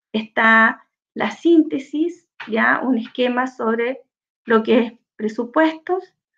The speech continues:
el solucionario que está abajo de las alternativas,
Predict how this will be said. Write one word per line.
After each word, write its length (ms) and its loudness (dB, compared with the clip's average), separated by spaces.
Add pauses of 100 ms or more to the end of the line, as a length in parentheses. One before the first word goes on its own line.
(380)
el 280 4
solucionario 760 2
que 80 -16
está 180 2
abajo 600 2 (320)
de 140 0
las 200 0
alternativas, 1120 2